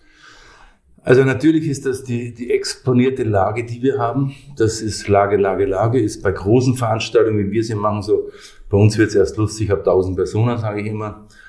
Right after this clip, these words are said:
ähm, hat das einen riesen Vorteil. Wir sind, äh, wunderbar erreichbar, nicht nur mit Flieger, sondern, sondern auch mit, mit I C E, mit, äh, mit Autos, mit Bahn und so weiter und so fort. Also ich glaube, das ist eines der wichtigen Dinge. Aber,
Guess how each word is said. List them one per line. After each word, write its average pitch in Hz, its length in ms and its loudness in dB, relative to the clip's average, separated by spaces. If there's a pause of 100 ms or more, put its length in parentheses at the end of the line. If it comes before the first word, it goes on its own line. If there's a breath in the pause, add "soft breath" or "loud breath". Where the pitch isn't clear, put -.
(280 loud breath)
ähm, 98 640 2
hat 107 180 -4
das 104 140 4
einen 101 80 -2
riesen 98 280 -4
Vorteil. 107 400 -2
Wir 98 60 -4
sind, 95 380 -8
äh, 98 180 -10
wunderbar 110 400 2
erreichbar, 98 520 -4
nicht 101 220 -8
nur 101 100 -4
mit 95 160 -2
Flieger, 117 420 0
sondern, 98 400 -10
sondern 90 260 -6
auch 92 140 -10
mit, 92 320 -6
mit 92 160 -6
I 104 200 -10
C - 160 2
E, 95 280 -2
mit, 90 320 -10
äh, 87 200 0 (520 loud breath)
mit 90 240 -4
Autos, 98 720 -2
mit 92 240 -6
Bahn 98 500 0
und 107 160 -4
so 95 140 -4
weiter 92 260 -4
und 87 80 -10
so 90 120 -16
fort. 98 260 -2
Also 104 180 0
ich 90 80 -10
glaube, 101 240 0
das 107 160 -4
ist 113 160 -8
eines 107 260 -6
der 98 120 -2
wichtigen 92 400 -8
Dinge. 113 340 0
Aber, 113 520 2